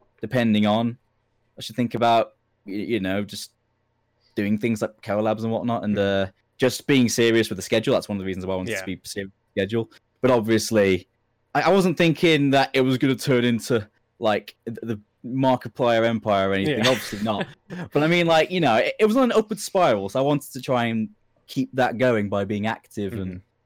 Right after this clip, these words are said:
Speaker 1: all that. That, that's what I meant by that. And obviously, like I said, over time, eventually, it's like, "You know what? Let's just keep chilling."
Speaker 2: Yeah.
Speaker 1: And obviously,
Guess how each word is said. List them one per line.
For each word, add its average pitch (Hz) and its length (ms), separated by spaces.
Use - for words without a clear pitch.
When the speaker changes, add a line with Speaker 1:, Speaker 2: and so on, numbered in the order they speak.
Speaker 1:
all 95 180
that. 87 200
That, 123 100
that's 143 200
what 131 120
I 117 40
meant 113 220
by 98 160
that. 87 280
And 104 100
obviously, 98 360
like 95 160
I - 20
said, 92 320
over 95 220
time, 95 280
eventually, 90 580
it's - 180
like, 82 200
"You 143 140
know 139 160
what? 101 260
Let's 95 120
just - 200
keep 92 200
chilling." 85 340
Speaker 2:
Yeah. 95 320
Speaker 1:
And 120 120
obviously, 110 500